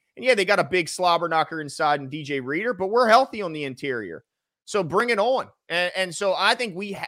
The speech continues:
our offensive line, we have to come out of this game thinking our offensive line was a strength for us in that game. And so that's my key to the game. My breakout player is Rashad Bateman. Rashad Bateman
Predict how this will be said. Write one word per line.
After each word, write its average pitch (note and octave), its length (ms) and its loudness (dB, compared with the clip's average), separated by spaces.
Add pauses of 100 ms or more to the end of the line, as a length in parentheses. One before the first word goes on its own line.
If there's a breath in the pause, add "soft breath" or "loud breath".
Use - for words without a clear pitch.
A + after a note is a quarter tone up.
our A3+ 260 4
offensive G#3+ 520 0
line, F3 180 -6
we A3 80 0
have C4+ 120 2
to A3 80 -4
come G3+ 200 -4
out G3 160 2
of G3 60 -10
this F#3+ 180 -4
game E3+ 260 -4
thinking C#3 360 -6
our D3+ 240 4
offensive C#3 420 -4
line B2 460 -4 (280)
was A#2 220 -8
a G2 80 -12
strength - 720 -8
for A#2+ 140 -6
us A2 180 -8
in A2+ 100 -12
that G#2+ 220 -8
game. B2+ 320 -8 (460)
And A#2+ 80 -12
so C#3+ 80 -8
that's D#3 180 0
my D#3+ 140 -2
key E3+ 160 -8
to E3 80 -4
the D3 80 -6
game. D#3 240 2
My E3 100 6
breakout G3 460 4
player E3+ 320 2
is C3+ 100 -4
Rashad C3 400 0
Bateman. A2+ 420 -6
Rashad F#3 360 4
Bateman F#3+ 400 0